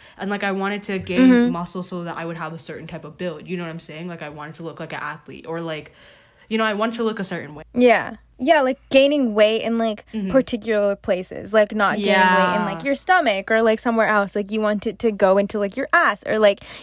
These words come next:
Speaker 2: your arms in the form
Speaker 1: Mm-hmm.
Speaker 2: of muscle and stuff like that. Like, you know what I mean? But, yeah, I agree. Like, I think that oftentimes people frame gaining, like, the focus on gaining weight or gaining muscle as, like, this new, like, "Oh, like, this is the cure-all if you just focus on this instead of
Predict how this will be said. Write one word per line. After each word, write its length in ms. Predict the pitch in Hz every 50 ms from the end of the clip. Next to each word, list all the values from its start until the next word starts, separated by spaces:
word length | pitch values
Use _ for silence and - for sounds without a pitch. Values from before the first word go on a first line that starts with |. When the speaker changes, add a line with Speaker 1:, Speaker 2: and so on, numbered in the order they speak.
| - _
Speaker 2:
your 220 | 233 254 294 -
arms 380 | - 320 339 311 269 233 226 202
in 120 | 226 233
the 80 | 220 226
form 140 | 220 226 226
Speaker 1:
Mm-hmm. 80 | 233
Speaker 2:
of 60 | 240 240
muscle 460 | 262 311 330 311 - 247 208 190 180
and 140 | 180 208 202
stuff 180 | - 226 208
like 180 | - 190 185 -
that. 280 | 170 147 147 - -
Like, 140 | - 214 208
you 60 | 220
know 100 | 214 214 214
what 60 | 208
I 40 | 202
mean? 320 | 196 185 190 196 208 226
But, 240 | 220 - 214 185 - - - - _
yeah, 160 | - 277 247 214
I 80 | 208 233
agree. 420 | 262 294 269 214 220 240 240 220
Like, 140 | 208 196 208
I 80 | 226 240
think 200 | - 277 269 254
that 120 | 320 285
oftentimes 600 | - - 247 240 - 262 247 226 214 214 220 214 -
people 200 | 233 214 226 220
frame 440 | - _ 208 202 202 208 208 208 208
gaining, 500 | 190 202 196 202 208 208 202 190 180 - _ _
like, 180 | 175 220 214 - - 254 -
the 100 | 220 226
focus 360 | - 220 208 208 - 214 -
on 140 | 196 196 208
gaining 440 | 190 - 190 202 208 208 202 196
weight 220 | 190 196 190 180 -
or 100 | - 175
gaining 420 | 190 175 - 202 202 202 202 196 190
muscle 280 | 175 180 185 - 214
as, 160 | 202 202 202
like, 140 | 202 196 -
this 200 | - 214 196 -
new, 400 | 214 208 202 196 202 202 202 202 202
like, 280 | 196 185 170 170 - _ - - _ _ _ _ _ _ -
"Oh, 140 | 330 359 330
like, 160 | 294 247 233
this 100 | 320 330
is 60 | 311
the 120 | 302 311 311
cure-all 400 | - - 311 311 311 294 277 247
if 120 | 240 -
you 80 | 254 247
just 140 | 262 254 -
focus 260 | 277 262 262 269 254
on 160 | 233 214 220
this 180 | 208 254 269 -
instead 280 | 247 233 - - 220
of 120 | 220 208